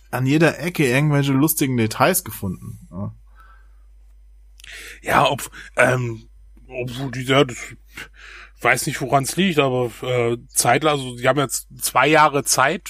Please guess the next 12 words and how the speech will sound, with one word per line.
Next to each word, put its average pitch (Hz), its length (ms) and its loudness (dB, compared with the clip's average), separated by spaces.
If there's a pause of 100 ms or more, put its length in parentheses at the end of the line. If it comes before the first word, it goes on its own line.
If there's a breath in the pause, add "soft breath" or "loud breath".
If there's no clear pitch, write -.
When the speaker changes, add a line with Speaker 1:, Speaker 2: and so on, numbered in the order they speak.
Speaker 2:
so 143 160 -2
eine 151 140 2
Entwicklung 165 520 -4
für 147 200 -2
die 135 140 -10
Geschichte - 500 -4
inklusive, 135 760 -6 (1200 soft breath)
ist 151 200 0
ja 160 120 4
eigentlich 151 400 -4
auch 156 100 2
schon 156 400 0